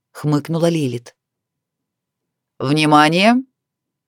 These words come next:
раздался усиленный микрофоном голос мистера Тейлора от сцены. «Настало время объявить короля и королеву сегодняшнего вечера». «Мне пора», шепнула Драмелик, выпуская меня из объятий.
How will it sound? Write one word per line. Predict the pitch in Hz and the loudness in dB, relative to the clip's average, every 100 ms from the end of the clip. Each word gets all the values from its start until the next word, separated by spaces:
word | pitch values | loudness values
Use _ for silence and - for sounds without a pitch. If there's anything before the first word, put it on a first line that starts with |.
| _ _ _ - | _ _ _ -4
раздался | 143 175 240 294 254 | -2 0 0 0 -2
усиленный | 226 - 220 202 185 | -2 2 2 2 0
микрофоном | 151 156 160 156 139 | -2 -4 -2 -2 0
голос | 139 254 262 - | 0 0 0 -6
мистера | 170 - 143 | -10 -6 -8
Тейлора | - 165 185 165 156 | -2 0 0 0 -2
от | 147 143 | -8 -14
сцены. | - - - - _ _ _ _ _ _ _ _ _ _ | -20 -18 -18 -18 _ _ _ _ _ _ _ _ _ _
«Настало | 127 139 - 131 131 123 | -2 -2 0 2 2 2
время | 139 180 196 180 | 2 2 2 2
объявить | 147 147 156 147 | 0 -2 -2 -4
короля | - 110 101 131 208 | -4 -4 0 2 4
и | 196 | 2
королеву | 185 139 127 175 156 | 0 0 2 2 2
сегодняшнего | - 117 127 131 120 123 110 | -2 0 0 0 -4 -4 -6
вечера». | 104 127 110 101 90 - _ _ _ _ _ _ _ _ _ _ | 0 0 0 -6 -10 -12 _ _ _ _ _ _ _ _ _ _
«Мне | - 120 127 | -12 -8 -8
пора», | 123 131 135 135 - - _ _ _ _ _ _ _ _ _ | -6 -6 -4 -4 -6 -14 _ _ _ _ _ _ _ _ _
шепнула | - 185 180 165 147 | -10 -8 -4 -2 -2
Драмелик, | 156 170 302 311 - _ _ | -2 0 0 -2 -12 _ _
выпуская | 175 170 - 175 208 | -2 -2 -2 0 0
меня | 175 151 147 | 0 -2 -2
из | 151 | -4
объятий. | 135 123 110 - - | -6 -10 -12 -18 -20